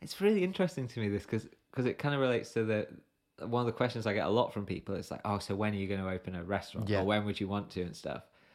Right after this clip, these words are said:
Speaker 1: I just, I think it's an interesting sort of s-, like, cultural, like, expectation or, or psychology thing that,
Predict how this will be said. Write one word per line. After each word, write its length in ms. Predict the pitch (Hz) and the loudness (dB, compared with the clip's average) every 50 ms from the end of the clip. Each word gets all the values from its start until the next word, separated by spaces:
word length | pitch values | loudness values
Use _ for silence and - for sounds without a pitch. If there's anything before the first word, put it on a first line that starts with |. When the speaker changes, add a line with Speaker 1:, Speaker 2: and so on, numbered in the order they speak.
| - - - - _ _ _ _ - | -20 -20 -20 -20 _ _ _ _ -6
Speaker 1:
I 160 | - 117 131 131 | -2 0 0 0
just, 220 | 127 - - - | -2 -4 -6 -6
I 40 | 113 | -2
think 240 | - 131 139 139 113 | 0 0 2 0 0
it's 120 | 90 - | -2 -2
an 60 | 127 127 | -2 -2
interesting 460 | 131 131 - 131 120 - 120 117 113 | -2 -2 -2 -4 -2 -2 -4 -4 -4
sort 220 | - - 110 - 110 | -2 -2 -2 0 0
of 160 | 101 95 92 - _ _ | -2 -2 -4 -8 _ _
s-, 400 | - - - - - - - - - - | -20 -20 -18 -18 -18 -18 -20 -20 -14 -6
like, 360 | 101 104 95 87 - - - _ _ _ _ _ _ _ _ _ _ - - - 120 - - - | -4 -4 -4 -4 -6 -10 -16 _ _ _ _ _ _ _ _ _ _ -10 -2 0 0 0 0 -4
cultural, 1040 | - - 123 120 120 120 120 120 120 117 117 117 117 113 113 117 113 113 - - - _ | -6 -2 0 2 4 4 4 4 6 6 4 4 4 4 2 0 0 -2 -4 -6 -10 _
like, 200 | - 104 107 104 | -2 0 2 2
expectation 680 | 120 - - - - - - 120 117 117 117 - 117 113 | 2 0 0 0 -4 -4 0 0 0 0 0 0 -2 0
or, 160 | 107 98 101 95 | 2 2 2 2
or 140 | 71 95 92 | 2 0 -2
psychology 600 | - 104 98 - - 110 110 113 104 - 104 98 | -2 -2 -2 0 0 2 2 2 2 0 -2 -4
thing 280 | - 98 92 90 92 | -4 -4 -4 -4 -4
that, 220 | 92 92 - - | -4 -6 -6 -8